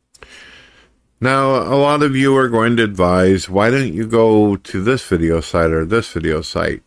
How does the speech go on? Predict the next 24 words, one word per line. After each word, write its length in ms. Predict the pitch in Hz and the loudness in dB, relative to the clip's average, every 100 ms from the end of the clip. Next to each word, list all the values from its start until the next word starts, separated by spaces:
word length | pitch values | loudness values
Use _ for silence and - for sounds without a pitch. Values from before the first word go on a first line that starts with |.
| - | -6
Already 520 | 98 107 107 101 85 | 0 2 2 -2 -4
d-, 160 | - - 95 | -8 -8 -4
been 240 | 98 98 | -2 0
there, 180 | 95 92 | 0 0
done 340 | 80 90 90 | -2 -2 -2
that, 220 | 87 76 | -4 -4
wore 220 | 65 87 85 | -4 -2 -2
the 80 | |
fuck 280 | - 85 76 _ | -4 -8 -8 _
t-shirt. 560 | - 98 82 - 73 - - - - - - | -6 -6 -4 -6 -6 -8 -20 -20 -20 -12 -4
I 100 | 95 | 0
already 320 | 117 123 113 | 2 0 0
have 200 | 110 101 | 0 0
an 80 | 95 | -2
account 600 | 87 - 104 92 80 - | -4 -6 -2 -2 -4 -10
with 200 | 80 - | -12 -4
everything 580 | 107 95 92 - 92 87 | -4 -2 -4 -4 -4 -2
out 220 | 85 82 | -4 -4
there 160 | 82 | -6
from 220 | - 85 78 | -6 -10 -10
Twitter 460 | - 101 95 92 | 0 0 2 2
to 100 | 87 | 0
Rumble 600 | 80 85 95 92 90 87 80 | -2 -2 0 2 2 0 -2
to 300 | - 82 | 0 0